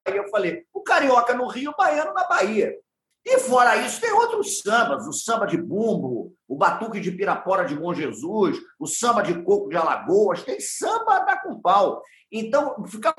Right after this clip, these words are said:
buscando mito de origem, eu acho que é um negócio que é meio improcedente. Mas a Bahia e o Rio de Janeiro tem isso, tem, tem o, o elemento civilizatório africano, tem a sonoridade, né, africana, tem a enzima que foi catalisada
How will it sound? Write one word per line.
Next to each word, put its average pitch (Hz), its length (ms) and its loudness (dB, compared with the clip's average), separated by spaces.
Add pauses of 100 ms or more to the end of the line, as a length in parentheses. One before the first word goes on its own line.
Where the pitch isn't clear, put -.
buscando 226 480 -4
mito 226 340 2
de 185 120 -8
origem, 214 540 0
eu 226 140 -2
acho 226 180 -2
que 240 60 -10
é - 20 -6
um 233 40 -6
negócio 202 500 -2
que 226 80 -4
é 226 40 -4
meio 196 760 2 (320)
improcedente. 220 960 0 (300)
Mas - 160 2
a 480 60 4
Bahia 370 260 4
e 285 60 2
o 254 40 0
Rio 240 220 -4
de - 80 -10
Janeiro 262 420 2
tem 294 280 0
isso, - 340 -6
tem, 196 480 -4 (100)
tem 226 380 -2
o, 196 300 4
o 214 40 8
elemento 220 380 2
civilizatório 180 880 0
africano, 165 920 -2
tem 208 160 -4
a 190 40 0
sonoridade, 190 1200 -2
né, 175 340 -4 (160)
africana, 156 960 -4 (180)
tem 233 160 -4
a 226 80 0
enzima 220 840 0
que 185 120 -6
foi 185 260 -4
catalisada 175 1300 -2